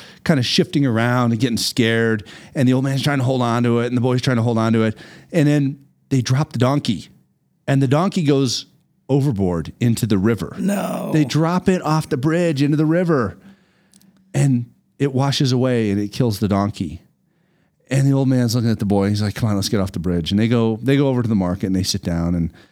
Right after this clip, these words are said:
Speaker 1: he's sitting there on the ground with the boy. And the boy looks at him. He says,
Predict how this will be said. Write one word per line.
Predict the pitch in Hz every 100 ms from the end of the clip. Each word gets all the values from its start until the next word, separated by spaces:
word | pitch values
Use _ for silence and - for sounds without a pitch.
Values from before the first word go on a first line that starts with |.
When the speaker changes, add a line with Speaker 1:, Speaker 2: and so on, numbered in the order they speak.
| _ _ _ -
Speaker 1:
he's | 175 -
sitting | 147 120
there | 117
on | 113
the | 107
ground | 92 98 101 104 101
with | 98
the | 87
boy. | 90 92 98 98 98
And | 95 95
the |
boy | 85 95
looks | 90 92 107
at |
him. | 98
He | 95
says, | - 98 -